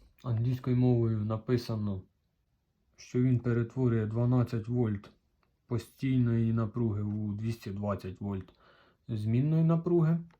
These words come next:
Та де його можна використовувати, там машини, е, катери та багато чого іншого.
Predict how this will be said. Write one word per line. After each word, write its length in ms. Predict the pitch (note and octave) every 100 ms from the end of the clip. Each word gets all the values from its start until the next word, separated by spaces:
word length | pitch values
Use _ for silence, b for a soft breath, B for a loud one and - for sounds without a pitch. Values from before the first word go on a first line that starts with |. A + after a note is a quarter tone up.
| _ _ _ _ _ B B B _
Та 120 | A2+
де 200 | A2 C3
його 180 | B2 A#2+
можна 300 | A#2 A2+ G#2+
використовувати, 960 | G2+ F#2+ G2+ G#2 - F#3+ F#3+ D3+ B2+ A2
там 320 | A2 G2 F#2+ _ _ _ _ _
машини, 640 | - F#2+ - - E3+ D#3+ C3
е, 640 | A2 G2 F#2 F2+ F2+ F#2 F#2 _ _ _ _ _ _ _
катери 640 | - F#2 - F#2+ D3 D3+ - _ _ _ _ _ _
та 100 | -
багато 340 | F2+ G#2+ G#2+
чого 200 | - A2
іншого. 500 | G2 F2 E2+ F2 E2+